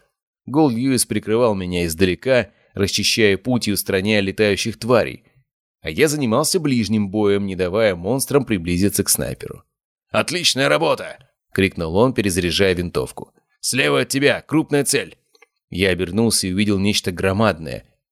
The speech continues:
Моллюска с спиральным панцирем и десятками щупалец вместо морды.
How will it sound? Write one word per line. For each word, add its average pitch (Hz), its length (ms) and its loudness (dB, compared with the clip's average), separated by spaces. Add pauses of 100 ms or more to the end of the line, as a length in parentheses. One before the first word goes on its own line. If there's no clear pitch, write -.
(120)
Моллюска 120 800 0
с - 100 -2
спиральным 110 600 0
панцирем 107 600 0 (180)
и 104 100 -4
десятками 104 540 0
щупалец 95 560 0
вместо 101 260 0
морды. 92 400 -2